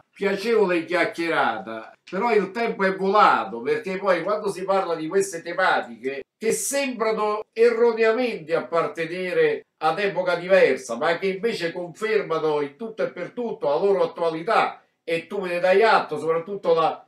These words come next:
la questione vaccinale che è tornata, eh, che è tornata di, di, di, di attualità, e quindi il pensiero di Sant'Alfonso dimostra ancora una volta, come quello di Vico, dimostra la, ancora una volta la sua attualità.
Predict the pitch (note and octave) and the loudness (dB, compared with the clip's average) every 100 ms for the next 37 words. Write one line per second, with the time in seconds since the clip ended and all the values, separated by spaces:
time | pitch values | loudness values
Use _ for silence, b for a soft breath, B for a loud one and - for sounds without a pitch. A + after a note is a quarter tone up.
0 | - D3 E3+ - F#3+ F3+ F3 E3 - F#3+ | -8 -6 -6 0 2 4 2 2 -2 -2
1 | A#3+ F#3 D3 C#3 C#3+ D3 D#3+ D3+ E3 E3+ | 2 4 2 -2 -4 -4 -4 -4 -2 -2
2 | D#3+ D3 A2+ - _ B2+ B2+ D#3 D3+ E3 | 0 0 -2 -10 _ -10 -4 -4 0 0
3 | E3+ F3+ F3 D#3 D3+ D3+ D#3 C#3+ D#3 D3 | 0 0 0 -2 -4 -10 -10 -10 -12 -4
4 | D#3+ D3+ - E3 D#3+ D3 G3 E3 F#3 E3+ | 0 0 0 -2 -2 2 4 4 0 -10
5 | D#3 - D#3 G3 F#3+ E3+ D#3 E3 E3 F3+ | -8 -8 -4 2 2 2 2 2 2 0
6 | E3+ A3 A3+ G3 D3 C#3 D#3+ G3 - C#3+ | 0 0 2 0 -2 -8 0 2 2 -4
7 | D3 G3+ F#3+ F3+ F3+ G#3 G3 C#3+ C3+ D#3+ | -4 -2 0 4 4 4 2 -2 0 0
8 | F3 E3 E3+ G3+ F#3 F3+ D#3+ D3+ D3 _ | 0 -4 -6 -6 -8 -8 -4 -2 -4 _
9 | - B2 C#3+ D#3+ D#3+ C3 C3 B2+ - A#2+ | -20 -10 -2 0 0 -2 -4 -4 -8 -8
10 | F#3 E3+ D3 D3 D3 A#2 A2+ A#2 C3 A#2 | -6 -2 0 0 -2 -2 -4 -4 -4 -4
11 | - A2+ G2+ F2 - | -4 -8 -8 -12 -16